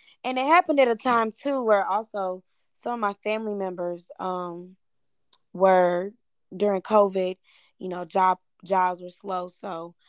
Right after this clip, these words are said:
we were able to come together, use our skills together, um, to pretty much help support each other and make money through this business,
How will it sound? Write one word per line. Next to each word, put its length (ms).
we 200
were 280
able 260
to 100
come 280
together, 560
use 280
our 140
skills 400
together, 640
um, 500
to 60
pretty 240
much 340
help 140
support 360
each 180
other 260
and 180
make 180
money 320
through 160
this 180
business, 540